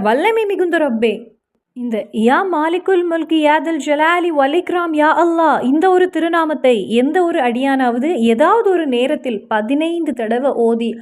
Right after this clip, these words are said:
அல்லாஹு தஆலாவிடத்தில் அவன் மனதில் இருக்கக்கூடிய அந்த ஒரு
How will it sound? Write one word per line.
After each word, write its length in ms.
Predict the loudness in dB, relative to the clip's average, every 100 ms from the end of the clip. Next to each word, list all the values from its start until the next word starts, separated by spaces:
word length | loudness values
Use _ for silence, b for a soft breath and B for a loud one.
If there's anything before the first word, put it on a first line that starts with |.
| B B
அல்லாஹு 340 | -6 -2 -2 -2
தஆலாவிடத்தில் 640 | -2 -2 -2 -2 -4 -4 -2
அவன் 280 | 0 2 2
மனதில் 400 | 2 2 2 0
இருக்கக்கூடிய 400 | -2 -4 0 0 2
அந்த 280 | 2 2
ஒரு 160 | 2